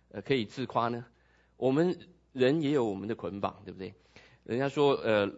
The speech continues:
呃，龙生龙，呃，凤生凤，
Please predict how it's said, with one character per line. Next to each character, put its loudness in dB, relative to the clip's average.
呃， -6
龙 0
生 2
龙， -2
呃， -6
凤 0
生 -2
凤， -2